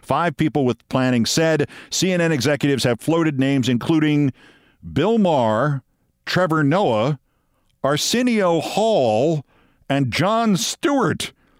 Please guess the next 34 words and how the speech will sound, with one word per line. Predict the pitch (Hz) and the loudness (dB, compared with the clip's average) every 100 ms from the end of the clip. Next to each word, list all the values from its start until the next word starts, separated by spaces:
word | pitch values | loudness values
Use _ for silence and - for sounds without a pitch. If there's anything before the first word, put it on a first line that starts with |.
| _ - | _ -4
and | 123 | 0
have | 139 131 | 0 0
looked | 175 190 | -2 -2
at | 160 | -2
other | 185 214 | 0 -2
comedic-focused | - 160 156 196 185 - - 165 - 156 - | -2 0 2 2 0 -2 -2 -2 0 -2 -2
talk | - 190 202 | -2 -2 -2
shows | - 120 131 156 | -2 0 2 0
for | - 135 | -2 -2
inspiration. | 143 143 - 131 190 180 104 - - - - 98 | 0 -2 -2 0 0 0 -4 -8 -20 -20 -14 -4
And | 110 | -2
as | 123 131 | 0 0
I | 123 | 0
read | 110 170 175 | 0 2 2
it, | 139 | 0
I | 123 | 0
found | - 151 160 | -2 0 0
myself | 139 131 143 139 | 0 0 -2 -2
transported | - 143 147 - 151 143 123 | -2 -2 -2 -4 -2 -2 0
back | 127 143 156 | -2 -2 -2
in | 147 | -2
time | 135 117 123 | 0 -2 -2
to | |
the | 120 | 0
office | 143 143 - 131 - - - - | 0 0 -2 -2 -4 -12 -14 -4
of | 143 | -2
another | 131 139 185 240 147 90 - _ _ _ _ - | 0 2 2 0 0 -2 -6 _ _ _ _ -4
president | 151 127 131 123 | -2 -2 -2 -2
of | 107 | -2
C | - 143 131 | -2 0 0
N | 120 | 0
N | 123 139 | 0 0
named | 135 113 | 0 0
Walter | 135 190 - 202 | 0 0 0 -2